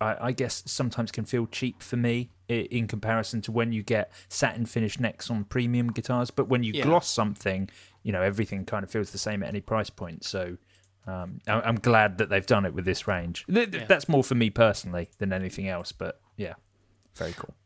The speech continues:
Speaker 2: Um, so just to blitz through the last couple, uh, there is,
Speaker 1: <laughs>
Speaker 2: as I mentioned before, a Supersonic.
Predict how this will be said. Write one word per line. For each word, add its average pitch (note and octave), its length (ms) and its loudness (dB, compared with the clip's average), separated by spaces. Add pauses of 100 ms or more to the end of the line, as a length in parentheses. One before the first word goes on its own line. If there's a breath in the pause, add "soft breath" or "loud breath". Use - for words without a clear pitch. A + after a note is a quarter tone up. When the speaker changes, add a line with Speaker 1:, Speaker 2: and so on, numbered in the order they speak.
(160)
Speaker 2:
Um, F3+ 220 4
so F#3+ 160 6
just F#3+ 180 0
to F3 60 8
blitz F#3 320 6
through E3+ 140 6
the D#3 80 6
last D3+ 220 8
couple, C3+ 460 4 (120)
uh, C#3 400 6
there D#3 280 10
is, D3+ 300 2 (100)
Speaker 1:
<laughs> - 120 2
Speaker 2:
as F3 180 10
I D#3+ 60 10
mentioned D#3 320 4
before, C#3 520 6
a C#3+ 140 4
Supersonic. - 1040 4